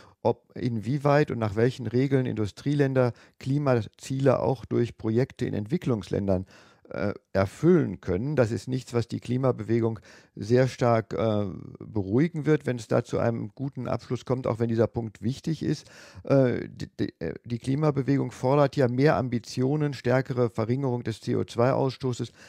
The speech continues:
Das ist nächstes Jahr erst Thema bei der Klimakonferenz in Glasgow. Aber dieses Jahr werden natürlich er-, wird natürlich erwartet, dass, äh, Staaten sagen, "Ja, wir werden was vorlegen, wir werden was Ehrgeiziges vorlegen."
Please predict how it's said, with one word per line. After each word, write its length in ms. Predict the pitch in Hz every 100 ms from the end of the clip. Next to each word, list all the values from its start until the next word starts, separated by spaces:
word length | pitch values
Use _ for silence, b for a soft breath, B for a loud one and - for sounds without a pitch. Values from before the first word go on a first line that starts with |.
| B
Das 220 | - 127
ist 180 | 143 120
nächstes 440 | 104 131 - - -
Jahr 160 | 104
erst 260 | 76 90 -
Thema 300 | 123 120 113
bei 180 | 110 104
der 260 | 110 101 - b b
Klimakonferenz 800 | - 131 123 127 117 110 107 104
in 220 | 82 95
Glasgow. 580 | - 107 131 135 - 143 B B
Aber 180 | - 123
dieses 380 | 117 139 160 -
Jahr 320 | 135 131 127 b b -
werden 360 | 123 143 143
natürlich 580 | 127 113 139 131 123 107
er-, 120 | 107 104 _
wird 180 | 120 147
natürlich 380 | 127 117 127 113
erwartet, 720 | - 95 104 135 147 139 -
dass, 340 | 120 117 - - b b b
äh, 220 | - 127 117
Staaten 480 | - 131 147 151
sagen, 380 | 127 123 127 135
"Ja, 320 | 107 110 139
wir 160 | 139 110
werden 260 | 120 135 123
was 160 | 113
vorlegen, 520 | - 139 135 135 123
wir 120 | 113 101
werden 240 | 117 123
was 160 | 110 -
Ehrgeiziges 640 | 117 120 113 - 113 -
vorlegen." 460 | - 117 120 120